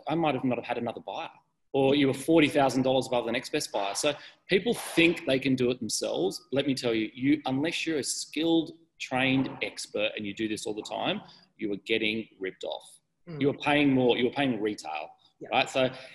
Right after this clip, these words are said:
Speaker 1: and it's in Sydney, Melbourne, Brisbane, not so much Brisbane, Sydney and Melbourne definitely. Um, i-, it's not necessarily how much I can save people money. It's winning the property through competition and giving them peace of mind they paid the least amount possible. They're the two things. So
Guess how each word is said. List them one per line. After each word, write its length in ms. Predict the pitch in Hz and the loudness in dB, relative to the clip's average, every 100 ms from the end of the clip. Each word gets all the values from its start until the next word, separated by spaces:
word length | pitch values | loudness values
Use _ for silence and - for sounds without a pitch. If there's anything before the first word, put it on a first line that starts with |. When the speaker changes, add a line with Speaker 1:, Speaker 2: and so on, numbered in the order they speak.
| - | -2
Speaker 1:
and 80 | 139 | 0
it's 240 | 151 - | 2 0
in 160 | - 175 | 0 2
Sydney, 460 | 175 - 165 156 156 | 2 2 2 2 2
Melbourne, 480 | 135 127 120 127 117 | 4 2 2 0 -2
Brisbane, 580 | 113 113 - 113 113 123 | -2 -4 -6 -6 -8 -6
not 180 | 160 156 | -4 -2
so 80 | 127 | -4
much 180 | 107 | -6
Brisbane, 280 | - 107 107 | -6 -8 -8
Sydney 280 | - 147 131 | -4 -2 0
and 100 | 107 | -2
Melbourne 280 | 107 101 98 | -4 -6 -6
definitely. 640 | 98 - 104 - 104 131 - _ _ | -8 -8 -14 -10 -8 -8 -10 _ _
Um, 280 | 107 110 107 - - | -4 -4 -4 -10 -16
i-, 80 | 87 - | -18 -8
it's 280 | 147 143 - | -6 -4 0
not 400 | 151 147 175 180 | 2 4 2 0
necessarily 540 | 160 147 - 131 123 | -2 -2 0 0 0
how 160 | 110 117 | -4 -6
much 240 | 117 - | -6 -6
I 80 | 110 | -10
can 160 | - 101 | -10 -8
save 380 | - 98 95 - | -6 -4 -6 -8
people 240 | 101 101 95 | -10 -10 -12
money. 440 | 92 98 170 254 _ _ | -10 -8 -6 -8 _ _
It's 180 | 120 123 | -6 -6
winning 500 | 117 113 135 139 143 | -6 0 2 4 4
the 60 | 127 | 2
property 480 | - 104 123 165 - | -2 -4 -2 -2 -4
through 180 | - 117 | -6 -6
competition 720 | 110 117 101 - 104 - 226 - - | -4 -6 -6 -8 -6 -4 -6 -6 -8
and 120 | 110 | -8
giving 240 | 113 127 131 | -4 0 2
them 140 | 120 | 0
peace 260 | - 113 - | -2 -4 -2
of 60 | |
mind 280 | 101 104 104 | -6 -6 -6
they 120 | 98 95 - | -8 -10 -8
paid 200 | 95 90 | -8 -8
the 60 | |
least 320 | 98 92 - 92 | -8 -8 -10 -12
amount 280 | 90 82 - | -14 -16 -14
possible. 340 | 85 - 82 | -14 -14 -8
They're 120 | 110 123 | -2 -2
the 80 | |
two 240 | 120 117 104 | -2 -2 -4
things. 260 | 101 92 | -4 -6
So 140 | - | -4